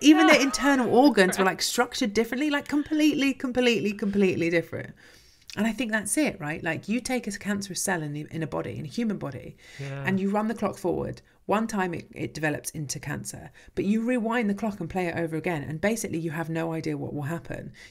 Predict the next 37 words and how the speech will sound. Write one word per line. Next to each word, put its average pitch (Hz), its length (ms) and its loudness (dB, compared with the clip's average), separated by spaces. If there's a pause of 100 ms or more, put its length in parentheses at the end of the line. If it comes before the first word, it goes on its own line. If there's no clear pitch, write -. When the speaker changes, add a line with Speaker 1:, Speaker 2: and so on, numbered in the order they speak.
Speaker 1:
You 180 80 -8
can't - 380 -2
tell 165 420 -2
the 151 80 -8
difference 196 420 -6
between 156 460 -6 (240)
the - 80 -18
cancerous 208 480 -4
cells 170 220 -4
that - 120 -8
will 151 120 -8
develop 180 400 -4
into 165 240 -8
being 160 260 -6
something 165 320 -8
serious 151 460 -6
and 151 180 -6
the 143 40 -8
ones 151 340 -6
that - 100 -8
will 147 200 -4
be 147 120 -4
dealt 143 260 -4
with 143 200 -10
by 135 120 -6
the 135 80 -8
body 127 220 -6
itself. - 540 -10 (560)
Um, 165 240 -2 (100)
and 180 300 -4 (200)
because, 202 400 -2 (140)
I 180 60 -2
mean, 185 140 2
you 196 100 0
cannot 208 480 -4
tell 147 200 -6
that. 131 300 -8